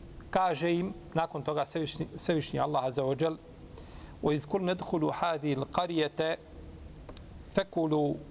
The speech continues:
مِنْهَا حَيْثُ شِئْتُمْ رَغَدًا وَقُولُوا حِطَّةٌ نَغْفِرْ لَكُمْ خَطَايَاكُمْ وَسَنَزِيدُ الْمُحْسِنِينَ.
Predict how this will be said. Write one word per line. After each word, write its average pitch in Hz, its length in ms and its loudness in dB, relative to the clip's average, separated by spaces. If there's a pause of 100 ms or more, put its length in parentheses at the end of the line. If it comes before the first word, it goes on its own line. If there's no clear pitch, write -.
مِنْهَا 156 400 4
حَيْثُ 143 300 0
شِئْتُمْ 151 480 0
رَغَدًا 170 560 0 (1000)
وَقُولُوا 165 520 4
حِطَّةٌ 165 580 0
نَغْفِرْ 156 640 2
لَكُمْ 151 380 0
خَطَايَاكُمْ 147 1000 0 (1040)
وَسَنَزِيدُ 135 680 2
الْمُحْسِنِينَ. 127 920 0